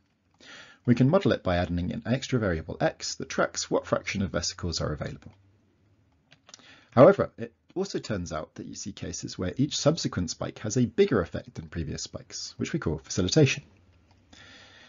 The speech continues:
A simple model that encapsulates both effects is to add an extra variable u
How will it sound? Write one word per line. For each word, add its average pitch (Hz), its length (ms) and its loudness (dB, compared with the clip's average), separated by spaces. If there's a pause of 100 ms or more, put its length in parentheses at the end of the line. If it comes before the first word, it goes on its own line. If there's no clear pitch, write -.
(560)
A - 40 -8
simple 202 280 4
model 131 260 6
that - 120 -2
encapsulates 104 520 -4
both 139 240 2
effects - 640 -8
is 95 120 -4
to - 120 -6
add 104 140 0
an 98 120 -4
extra 170 300 0
variable 87 400 0
u 80 340 -6